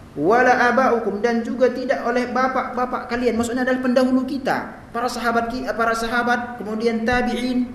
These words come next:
ben-, mereka seterusnya. Mereka juga nggak tahu perkataan itu.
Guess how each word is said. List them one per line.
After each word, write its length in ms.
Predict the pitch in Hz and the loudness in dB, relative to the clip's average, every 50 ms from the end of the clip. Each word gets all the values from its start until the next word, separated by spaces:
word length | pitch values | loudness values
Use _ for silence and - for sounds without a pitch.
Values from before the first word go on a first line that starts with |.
| 247 247 - | -8 -10 -6
ben-, 400 | 196 - 220 226 214 220 220 214 | -4 -4 -2 -2 -2 -4 -6 -6
mereka 320 | 208 233 233 233 233 226 | -4 -2 -2 -2 -2 -2
seterusnya. 400 | 226 240 240 226 233 240 254 262 254 254 247 - - - - | -2 -2 -2 -2 -2 -2 -2 -2 -2 -4 -8 -12 -12 -6 -4
Mereka 320 | 262 349 349 349 349 - | -2 -2 0 -2 -2 -2
juga 160 | 349 339 349 | 0 0 0
nggak 160 | 285 269 - - | 0 0 0 0
tahu 160 | 349 349 320 247 | 0 0 0 0
perkataan 480 | 285 254 262 254 254 247 233 233 240 254 | 0 0 0 0 0 0 0 0 0 2
itu. 160 | - - - | 2 2 2